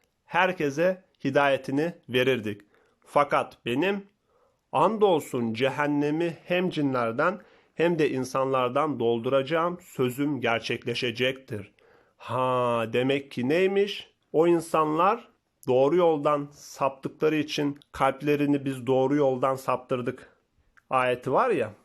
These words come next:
İşte burada aslında onlar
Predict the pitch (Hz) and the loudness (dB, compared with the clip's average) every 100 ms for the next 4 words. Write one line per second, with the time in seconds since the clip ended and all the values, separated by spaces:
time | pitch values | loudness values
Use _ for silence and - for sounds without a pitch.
0 | _ _ - 139 - 156 147 208 196 156 | _ _ -10 -8 -2 -2 0 4 4 4
1 | 170 - - _ _ _ _ 147 147 - | 2 2 -6 _ _ _ _ -4 -4 -2
2 | 170 165 196 220 - _ _ - 139 151 | 0 2 2 0 -4 _ _ -4 0 2
3 | 175 202 226 | 4 2 0